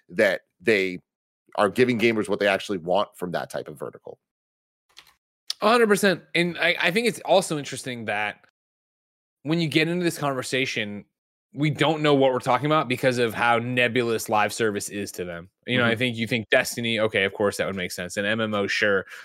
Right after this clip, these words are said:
Speaker 2: The fact that they're counting the show and because of the trading cards it has, similar to My Faction in W W E two K twenty-two, which I love,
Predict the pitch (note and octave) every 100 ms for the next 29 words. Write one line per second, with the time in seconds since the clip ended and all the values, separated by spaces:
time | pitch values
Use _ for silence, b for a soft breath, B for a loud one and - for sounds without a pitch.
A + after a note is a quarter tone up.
0 | B C3 D#3+ D#3 C#3+ B2+ B2 C3+ B2+ C3+
1 | A2 G2+ - A#2 C3 D3+ D3+ B B A#2+
2 | G2 G#2+ A#2 A#2+ G#2+ A2+ G2+ G#2+ G#2 G2
3 | F2 - C3+ A#2 A#2+ B2 A#2+ A#2 F#2 A#2+
4 | A2 A2+ - - C3+ A2+ G#2 G#2 G2+ -
5 | G2+ G2+ - G2+ G#2 G2+ G2 G2+ G2 A2
6 | A2 G#2 G#2+ G#2 B3+ A3+ B B B2 C3+
7 | C3 D3+ E3+